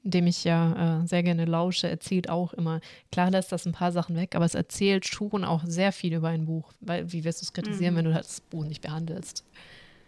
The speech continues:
Speaker 2: Ja, nee, okay.
Speaker 1: Ich mochte das Buch nicht. Warum? Kann ich nicht sagen.
Speaker 2: <laughs> Ja, da, du, da musst du's wohl selber lesen. <laughs>
Speaker 1: Also man, es ist trotzdem immer noch, also klar, selbst wenn man jetzt grob die, die Handlung kennt, ähm, ist es immer noch lesenswert.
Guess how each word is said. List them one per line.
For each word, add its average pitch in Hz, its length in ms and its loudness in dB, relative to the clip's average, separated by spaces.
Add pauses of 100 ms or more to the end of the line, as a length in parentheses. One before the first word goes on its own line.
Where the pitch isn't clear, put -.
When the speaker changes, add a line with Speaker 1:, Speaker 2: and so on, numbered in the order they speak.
(180)
Speaker 2:
Ja, 196 300 -8
nee, 196 260 -12
okay. 202 240 -16 (320)
Speaker 1:
Ich 202 120 0
mochte 262 200 4
das 240 180 2
Buch 302 180 4
nicht. 180 280 0
Warum? 190 420 2
Kann - 160 -6
ich 170 120 -2
nicht 196 140 2
sagen. 262 440 0 (260)
Speaker 2:
<laughs> 302 320 6
Ja, 285 180 2
da, 381 160 4
du, 277 220 2 (100)
da 262 140 2
musst 208 220 -4
du's 294 120 2
wohl 339 140 2
selber 226 300 6
lesen. 208 400 -2
<laughs> - 60 12 (1120)
Speaker 1:
Also 220 220 2
man, 202 320 0
es 190 140 -8
ist 214 160 -6
trotzdem 214 340 0
immer 277 260 -2
noch, 190 220 0 (680)
also 208 260 0
klar, 208 320 -2
selbst 208 220 -2
wenn 202 100 -4
man 202 80 -2
jetzt 190 220 -4
grob 214 260 -2
die, 185 160 -6
die 175 160 -2
Handlung 175 280 -4
kennt, 180 340 -6
ähm, 156 440 -8 (760)
ist - 160 -10
es 165 160 -8
immer 202 200 -6
noch 220 160 -10
lesenswert. 170 640 -4